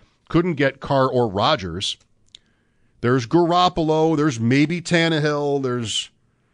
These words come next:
do I want to say Phillip Rivers after that Rich Eisen thing today? Like, there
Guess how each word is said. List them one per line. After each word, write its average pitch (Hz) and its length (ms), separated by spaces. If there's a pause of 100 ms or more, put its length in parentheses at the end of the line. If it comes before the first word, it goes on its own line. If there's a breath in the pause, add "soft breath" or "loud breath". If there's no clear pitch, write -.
(300)
do 117 100
I 135 40
want 185 160
to 233 60
say 233 140
Phillip 190 360
Rivers 185 420
after 151 240
that 120 240
Rich 156 180
Eisen 160 340
thing 196 180
today? 196 400
Like, 127 340 (1000 soft breath)
there 175 280